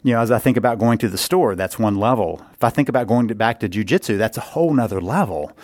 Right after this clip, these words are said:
And all of these require us to ask the question, is it worth the risk? And all of us are gonna come up with different answers to that very question.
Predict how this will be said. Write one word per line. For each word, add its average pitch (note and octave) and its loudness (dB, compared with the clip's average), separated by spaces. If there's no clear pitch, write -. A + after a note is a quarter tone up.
And - 2
all E3+ 2
of F3 0
these B2+ 2
require B2 2
us G#2 -2
to - -6
ask G#2+ -4
the A#2+ -2
question, F#2+ -2
is A2 -2
it A2+ 0
worth A2 -2
the C3+ 6
risk? - 0
And D3 -2
all D#3+ -6
of F#3 -6
us C3+ -4
are F3+ -6
gonna D#3 -4
come D3 -4
up D3+ -6
with D#3 -4
different C3 -4
answers D3+ -4
to - -8
that C#3 -4
very C#3 2
question. - -8